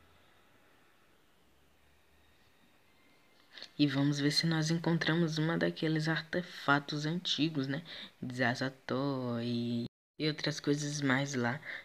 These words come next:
dos artefatos para que a gente amaldiçoe. E aqui, pessoal, eu resolvi cortar o vídeo, né? Porque senão ia ficar muito longo. Já coloquei todo mundo para vir para cá em conjunto,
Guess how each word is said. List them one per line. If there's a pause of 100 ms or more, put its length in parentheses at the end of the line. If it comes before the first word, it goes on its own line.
(120)
dos
artefatos
para
que
a
gente
amaldiçoe. (720)
E
aqui,
pessoal,
eu
resolvi
cortar
o
vídeo,
né?
Porque
senão
ia
ficar
muito
longo. (360)
Já
coloquei
todo
mundo
para
vir
para
cá
em
conjunto,